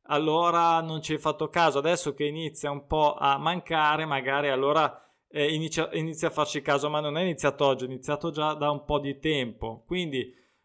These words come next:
eh, tutte queste, eh, cose puoi andarle a vedere per iniziare a capire. Poi,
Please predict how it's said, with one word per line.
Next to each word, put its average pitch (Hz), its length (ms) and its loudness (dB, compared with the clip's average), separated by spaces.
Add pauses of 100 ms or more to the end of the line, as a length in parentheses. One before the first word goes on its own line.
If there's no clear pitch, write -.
(120)
eh, 131 480 -4
tutte 214 320 0
queste, 170 1040 2
eh, 151 100 -2
cose 202 460 4
puoi 170 160 4
andarle 160 260 6
a 156 60 8
vedere 170 420 6
per 151 140 0
iniziare 147 400 0
a 151 60 0
capire. 135 580 0
Poi, 165 540 4